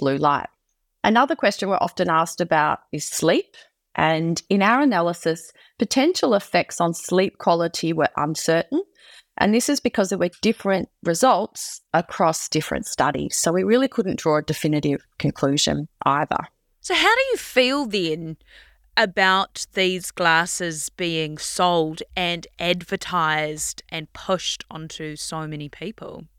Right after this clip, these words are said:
Speaker 1: Our systematic review findings don't support, uh, the prescription of blue light filtering lenses for the purpose of reducing eye strain. When a, an eye care practitioner prescribes a lens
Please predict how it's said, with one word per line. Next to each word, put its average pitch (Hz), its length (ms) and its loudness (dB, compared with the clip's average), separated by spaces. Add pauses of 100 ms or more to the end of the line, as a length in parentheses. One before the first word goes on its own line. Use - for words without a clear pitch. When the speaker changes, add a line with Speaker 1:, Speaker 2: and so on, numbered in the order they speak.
(140)
Speaker 1:
Our 208 140 4
systematic 262 640 2
review 170 360 0
findings 170 600 0
don't 170 300 2
support, - 580 2 (320)
uh, 156 240 0
the 156 140 -2
prescription - 720 0
of 156 120 0
blue 156 240 2
light 156 240 2
filtering 156 480 -2
lenses 151 520 0 (440)
for 240 200 6
the 277 80 2
purpose 180 500 0
of 160 160 0
reducing 160 600 -2 (100)
eye 143 200 2
strain. - 480 -2
When 226 200 2
a, 196 160 2 (340)
an 160 160 2
eye 175 200 2
care 156 300 0
practitioner - 600 0
prescribes 170 640 -2
a 143 60 0
lens 202 580 0